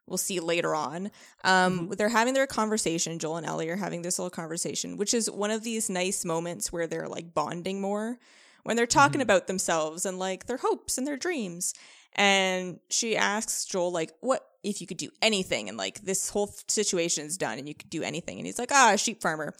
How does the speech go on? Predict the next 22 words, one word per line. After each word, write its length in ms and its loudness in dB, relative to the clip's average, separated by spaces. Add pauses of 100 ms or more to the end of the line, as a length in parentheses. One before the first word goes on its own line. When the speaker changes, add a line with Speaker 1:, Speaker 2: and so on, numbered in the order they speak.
(340)
Speaker 1:
And 180 6
then 80 2
he 80 2
asks 380 0
Ellie, 400 0 (420)
and 160 2
she 160 2
talks 320 2
about 180 0
space 600 0 (100)
and 100 -4
how 180 -2
much 120 -2
she 200 0
loves 220 2
Speaker 3:
Yes. 120 0
Speaker 1:
space. 420 -2
Speaker 2:
Yep. 300 -2 (600)
Speaker 1:
And 400 6
I 140 6
was 140 0
like, 180 0